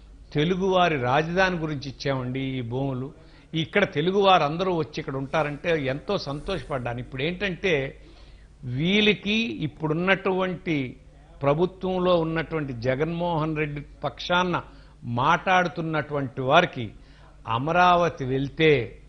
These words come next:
వాళ్ళు అనుకున్నట్టుగా ఆ భూముల్ని కబ్జా చేయడానికి వీలవదు కాబట్టి కొత్త ప్రాంతాన్ని ఎన్నుకున్నారనేది నా వ్యక్తిగత అభిప్రాయం. ఇది ఖచ్చితంగా అక్కడ వీళ్ళ ఆటలు సాగవు.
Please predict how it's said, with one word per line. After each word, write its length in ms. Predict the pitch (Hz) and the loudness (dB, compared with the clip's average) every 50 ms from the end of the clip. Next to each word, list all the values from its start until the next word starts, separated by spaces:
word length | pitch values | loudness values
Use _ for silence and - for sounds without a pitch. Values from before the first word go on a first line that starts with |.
| - - - - - | -20 -20 -20 -14 -10
వాళ్ళు 500 | 117 117 117 123 139 156 175 180 180 165 | -6 -2 2 4 6 8 8 8 6 4
అనుకున్నట్టుగా 800 | 160 170 165 170 190 185 185 175 170 156 - - 165 151 160 165 | 0 -2 -4 -6 -8 -6 -4 -4 -4 -4 -6 -6 -4 -2 2 2
ఆ 160 | 160 147 139 | 4 4 2
భూముల్ని 520 | 127 123 131 151 170 175 180 180 175 160 | 0 -2 -2 -2 -2 0 -2 -2 -2 -4
కబ్జా 420 | 131 - 135 120 127 131 151 170 170 165 165 - | -4 -4 -6 -6 -4 -2 0 0 0 -2 -4 -6
చేయడానికి 440 | 156 147 147 156 156 156 143 117 127 | -6 -4 -2 -2 -2 -2 -4 -6 -6
వీలవదు 420 | 135 143 156 151 156 151 143 135 131 | -4 -2 0 0 0 0 0 -2 -6
కాబట్టి 760 | - - 131 139 139 139 147 147 - - 151 190 214 - - - - - - - - - | -4 0 2 2 2 2 -2 -4 -4 -6 -6 -6 -6 -8 -14 -20 -20 -20 -20 -20 -12 -4
కొత్త 280 | - 139 135 - - - | -4 -4 -2 -2 -4 -4
ప్రాంతాన్ని 720 | 165 - - 165 165 165 165 139 - 160 151 151 143 139 | -4 -2 0 2 2 2 0 0 2 2 2 2 0 -2
ఎన్నుకున్నారనేది 840 | 135 143 160 151 - 165 151 151 151 143 139 139 135 143 156 160 170 | -4 -4 -4 -4 -4 -4 -4 -2 0 0 0 0 0 -2 -2 -2 -2
నా 140 | 156 143 131 | -2 -2 -2
వ్యక్తిగత 480 | 120 123 117 - - 151 151 143 139 | -2 -6 -8 -4 -2 -2 -2 0 -2
అభిప్రాయం. 460 | 127 120 127 117 - 127 127 113 101 95 - - - - - - - - | -4 -4 -4 -6 -4 -4 -4 -4 -4 -8 -14 -20 -20 -20 -20 -20 -10 -4
ఇది 160 | 139 135 135 | -2 -2 -2
ఖచ్చితంగా 920 | 127 - - 143 151 147 - - 190 170 185 175 180 165 175 185 208 220 - - | -2 -2 -2 -2 -2 -2 -4 -6 -4 -2 -2 0 2 2 2 2 2 0 -2 0
అక్కడ 540 | - 143 - - - 175 160 147 135 135 147 147 | 0 0 2 2 2 4 4 4 4 4 0 -2
వీళ్ళ 180 | 147 143 135 | -2 0 2
ఆటలు 300 | 135 143 156 - - - | 2 2 0 0 -4 -6
సాగవు. 360 | - - 143 147 156 135 117 | -4 0 0 0 0 0 -2